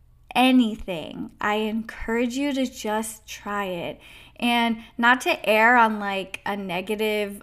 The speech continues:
um, emotion, but I'm gonna say it, like, what's the worst that can freaking happen? Like,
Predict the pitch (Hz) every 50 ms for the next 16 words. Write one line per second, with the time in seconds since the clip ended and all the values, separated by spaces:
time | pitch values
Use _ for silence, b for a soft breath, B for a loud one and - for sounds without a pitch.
0 | - - 185 185 170 170 - - - 220 214 208 196 180 185 208 226 - - 285
1 | 294 302 311 254 - 226 214 208 214 226 233 254 285 294 285 - - 214 240 254
2 | 226 - - 214 208 196 - - _ 202 214 220 247 - - - 349 349 349 277
3 | 214 226 240 277 330 - - - 294 294 285 285 - - 277 285 262 269 - -
4 | - 254 277 269 277 - 302 294 285 269 262 - - - 233 247 320 - - -
5 | 269 220 185 185 - - - - - - 226 220 226 220 220 220